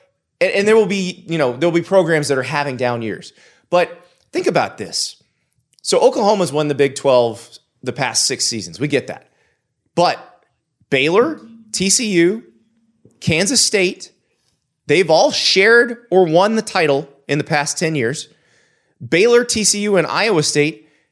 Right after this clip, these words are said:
have played, I'm sorry, Oklahoma State also has won the title in the past ten years. Baylor, T C U, and Iowa State have played in the championship game since it was brought back in two thousand seventeen. U C F has had an undefeated season.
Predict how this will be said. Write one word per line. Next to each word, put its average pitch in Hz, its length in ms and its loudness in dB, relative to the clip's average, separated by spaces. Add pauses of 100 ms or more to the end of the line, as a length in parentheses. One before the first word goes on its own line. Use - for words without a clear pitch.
(180)
have - 320 -4
played, 208 320 2
I'm 180 140 2
sorry, 160 160 2
Oklahoma 180 380 0
State 139 180 0
also 127 240 2
has 127 120 -4
won 123 120 -4
the 120 60 -4
title 117 220 0
in 110 60 -4
the 107 60 -10
past 107 380 -4 (260)
ten 117 160 -6
years. 101 220 -6 (1160)
Baylor, 214 300 4
T 233 160 -4
C 202 140 -4
U, 185 120 -2
and 156 80 0
Iowa 196 320 0
State 156 240 0
have 139 260 -2
played 170 440 0
in 151 100 -4
the 147 60 -4
championship 160 500 -4
game 123 220 -6
since 135 240 -8
it 107 80 -6
was 113 260 -8
brought 120 400 -2
back 123 220 -2
in 117 60 -10
two 131 120 -12
thousand 120 260 -2
seventeen. 120 420 -6 (1040)
U 160 140 -4
C 175 200 0
F 170 120 2
has 160 120 -4
had 156 120 2
an 139 60 -2
undefeated 120 400 -4
season. 180 480 -8